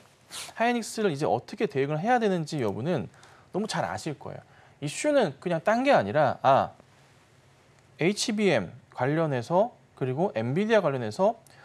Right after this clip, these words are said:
최고의 수혜주가 삼성이 아니고 하이닉스였거든요. 지금은 이제 기사화되고 읽어보신 분들은 아시겠지만은 그냥, 아, 하이닉스가 진짜 많이 갈 수 있겠구나라고 생각이 드는 겁니다. 회사 임원조차 이렇게 얘기하죠.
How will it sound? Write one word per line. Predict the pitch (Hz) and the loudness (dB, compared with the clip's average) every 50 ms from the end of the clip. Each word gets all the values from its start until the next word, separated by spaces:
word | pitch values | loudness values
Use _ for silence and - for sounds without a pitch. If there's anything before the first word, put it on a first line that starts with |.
| - - | -20 -14
최고의 | - - 277 269 302 294 285 240 | -8 -4 -2 0 2 2 2 0
수혜주가 | - - 196 180 170 139 131 143 | 0 -2 -2 -2 -2 -2 -2 -4
삼성이 | 135 - - 254 254 - 285 269 180 110 | -4 -4 -4 -4 0 0 2 2 2 0
아니고 | 82 87 98 - | -2 -2 -6 -6
하이닉스였거든요. | - - 233 254 233 170 - - 95 82 - - - - - - - - _ _ _ _ _ _ _ _ _ _ _ _ _ _ _ - | -4 -2 -2 -2 -2 -4 -6 -8 -12 -14 -14 -16 -18 -18 -20 -20 -20 -20 _ _ _ _ _ _ _ _ _ _ _ _ _ _ _ -10
지금은 | - - 170 - 254 226 202 | -8 -6 -2 0 2 2 2
이제 | 180 190 | 2 0
기사화되고 | - - 160 - 208 202 196 180 165 160 156 160 160 156 151 139 - _ _ _ _ _ - | 0 -2 0 4 6 6 6 6 4 0 0 2 2 2 0 -2 -4 _ _ _ _ _ -4
읽어보신 | 135 156 185 180 170 - 175 | 0 2 2 2 2 0 -2
분들은 | 165 160 151 117 | -2 0 2 2
아시겠지만은 | 87 90 - - 123 120 110 - - 110 104 117 147 131 123 - _ - - - | 2 2 0 -4 -8 -8 -8 -8 -6 -6 -4 -4 -4 -6 -8 -12 _ -20 -12 -4
그냥, | 175 175 160 147 - - - - - - - | -2 -2 -2 -2 -4 -12 -20 -20 -16 -6 -2
아, | - 117 123 127 120 113 104 | 2 2 4 4 4 2 2
하이닉스가 | - - 185 190 185 165 - 160 | 0 0 0 0 0 -2 -4 -4
진짜 | - 143 135 135 | -6 -4 -4 -2
많이 | - 175 180 131 165 | 0 0 0 0 0
갈 | 170 180 160 | 0 -2 -2
수 | - - 110 | -2 -6 -10
있겠구나라고 | - - 165 160 - - 135 120 120 113 113 113 110 104 98 98 | -8 -6 -6 -8 -8 -6 -6 -2 0 2 2 2 2 2 0 -2
생각이 | - - 127 120 - | -4 -6 -8 -8 -8
드는 | 110 107 104 | -8 -8 -8
겁니다. | 95 80 76 - - - - - - - - - - - | -8 -10 -12 -14 -16 -18 -18 -20 -20 -20 -20 -10 -4 -2
회사 | 254 - 302 294 | 2 6 6 6
임원조차 | 247 147 135 151 185 180 165 160 - 165 | 6 4 2 2 2 0 0 -2 -2 -2
이렇게 | 127 120 117 - 135 | -4 -4 -4 -4 -6
얘기하죠. | 120 110 110 98 90 87 - 135 139 127 104 95 | -4 -4 -4 -4 -6 -4 -4 -4 -4 -4 -4 -6